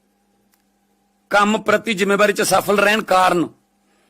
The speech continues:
ਸ਼੍ਰੋਮਣੀ ਗੁਰਦੁਆਰਾ ਪ੍ਰਬੰਧਕ ਕਮੇਟੀ ਨੂੰ ਹੋਏ ਨੁਕਸਾਨ ਦੀ ਭਰਪਾਈ ਕਰਨ ਲਈ ਹੁਣ ਤੱਕ ਦੀ ਅਦਾਇਗੀ ਵਿੱਚੋਂ ਪਚੱਤਰ ਪਰਸੈਂਟ ਰਿਕਵਰੀ ਕਰਨ ਲਈ ਕਾਨੂੰਨੀ ਕਾਰਵਾਈ ਕਰਨ ਦੀ ਪ੍ਰਵਾਨਗੀ ਦਿੱਤੀ ਜਾਂਦੀ ਹੈ। ਇੱਕ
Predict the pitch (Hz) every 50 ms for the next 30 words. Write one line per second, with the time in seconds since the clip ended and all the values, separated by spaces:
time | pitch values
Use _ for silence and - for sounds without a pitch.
0 | _ _ _ _ _ _ _ _ - - 151 165 175 180 185 185 165 180 165 160
1 | 180 175 - 175 170 175 185 160 - 175 175 175 180 185 190 127 151 175 180 175
2 | 180 - - 156 165 170 175 180 175 180 160 185 180 - 196 185 170 165 - 175
3 | 175 165 170 175 180 180 156 139 170 175 160 - 190 175 170 - 165 160 180 175
4 | 160 160 160 156 151 165 175 175 165 - 190 175 - 190 - 196 180 - _ -
5 | 175 165 156 165 143 160 175 180 170 180 170 151 - 170 160 165 170 175 165 -
6 | 180 175 165 165 170 170 170 180 190 180 185 _ - 208 196 185 180 180 175 175
7 | 175 180 175 170 - 175 170 170 165 170 175 165 170 170 170 170 175 170 - 160
8 | 160 160 165 160 160 156 156 160 156 - 165 156 156 156 151 151 147 160 151 135
9 | - - 160 165 180 185 185 170 147 151 _ _ _ _ _ _ _ _ _ _
10 | _ _ _ _ _ _ _ _ _ _ _ _ _ _ _ _ _ _ _ _
11 | _ _ _ _ _ _ _ _ _ _ _ _ _ _ _ _ _ _ _ _
12 | _ _ _ _ _ _ _ _ _ _ _ _ _ _ - 165 165 - - -